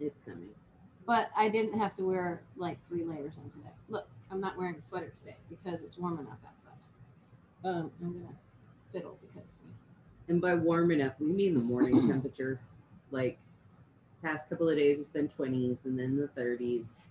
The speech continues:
Speaker 1: Today, it's in the forties. It's
Speaker 2: Yeah.
Speaker 1: going to be in the sixties.
Speaker 2: When I le-, well, okay, she's talking about when we woke up,
Speaker 1: Morning
Speaker 2: maybe.
Speaker 1: temperatures.
Speaker 2: When I left my house today, it was fifty degrees.
Speaker 1: Yeah.
Speaker 2: I was not gonna wear
Speaker 1: No.
Speaker 2: a bunch of layers with fifty degrees.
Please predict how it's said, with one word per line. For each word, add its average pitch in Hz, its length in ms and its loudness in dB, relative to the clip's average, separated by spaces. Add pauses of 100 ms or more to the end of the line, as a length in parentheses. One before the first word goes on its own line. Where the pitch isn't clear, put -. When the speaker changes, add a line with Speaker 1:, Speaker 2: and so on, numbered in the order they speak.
Speaker 1:
Today, 208 240 8
it's 202 140 6
in 175 80 6
the 139 100 4 (160)
forties. 127 600 0
It's 214 140 8
Speaker 2:
Yeah. 220 80 0
Speaker 1:
going 240 120 6
to 240 60 6
be 220 140 6
in 170 60 4
the 143 120 4
sixties. - 640 -6 (1900)
Speaker 2:
When 240 160 0
I 294 140 4
le-, 269 200 0
well, 269 140 4
okay, 247 180 0 (100)
she's 262 140 -2
talking 240 240 4
about 208 180 0
when 190 140 0
we 180 100 2
woke 165 220 0
up, 160 80 0
Speaker 1:
Morning 135 280 2
Speaker 2:
maybe. - 120 -6
Speaker 1:
temperatures. - 380 -14 (440)
Speaker 2:
When 208 120 -4
I 220 40 2
left 277 200 2
my 214 100 2
house 208 300 2
today, 220 160 0
it 202 80 0
was 170 100 -6
fifty 180 300 -4
degrees. - 560 -6
Speaker 1:
Yeah. 175 100 2
Speaker 2:
I - 340 -16
was 180 120 -6
not 208 240 2
gonna 196 160 0
wear 170 440 -2 (120)
Speaker 1:
No. 143 220 0
Speaker 2:
a - 360 -16
bunch 175 260 0
of 165 80 -8
layers 170 380 -2
with 123 160 -14
fifty 165 240 -6
degrees. - 520 -12